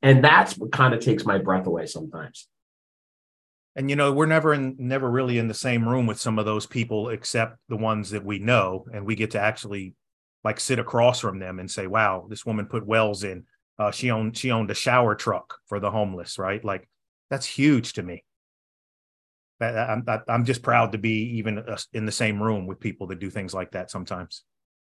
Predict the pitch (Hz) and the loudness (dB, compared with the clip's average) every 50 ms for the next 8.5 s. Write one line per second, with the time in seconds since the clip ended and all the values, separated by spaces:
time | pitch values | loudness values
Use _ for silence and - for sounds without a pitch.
0 | _ _ - 131 127 147 - - 190 165 135 131 127 120 117 120 123 113 110 - | _ _ 2 6 6 6 6 4 4 4 6 6 6 4 4 4 2 2 2 0
1 | - - - 117 110 101 92 - 123 120 113 - 92 98 98 98 104 107 113 117 | -2 -2 0 2 2 2 2 0 2 2 2 2 0 0 2 4 4 6 6 6
2 | 113 113 104 104 104 - 127 123 110 101 - 143 156 151 131 135 135 139 131 131 | 4 4 2 0 0 0 0 -2 -2 0 2 2 4 4 6 6 6 6 6 6
3 | 131 113 - - - - 135 120 113 113 113 113 - - 139 131 139 131 131 143 | 4 2 0 -2 -4 -4 -2 0 0 0 -2 -2 -2 0 6 6 6 8 8 8
4 | 139 135 143 139 135 127 - - - 131 - 120 117 113 113 - - - 113 123 | 8 8 8 6 6 4 2 -2 -4 -4 -2 0 0 0 0 -2 -2 -2 -2 -2
5 | 123 - 117 117 - - - - - - - 156 139 139 143 127 117 123 131 135 | 2 2 0 0 0 -2 -4 -4 -4 0 0 2 4 6 6 6 6 6 6 6
6 | 139 131 131 139 139 131 135 127 131 127 127 127 135 131 120 117 110 107 101 127 | 6 6 8 6 6 6 6 4 4 4 4 2 2 0 0 0 0 0 2 2
7 | 127 117 110 98 101 104 101 107 - 127 110 113 117 113 110 110 117 98 104 101 | 2 2 2 2 0 -2 -4 -4 -2 0 2 2 4 2 2 2 2 2 2 0
8 | 110 95 - 110 98 92 95 - - | -2 -2 -2 -2 -2 -2 -2 -4 -6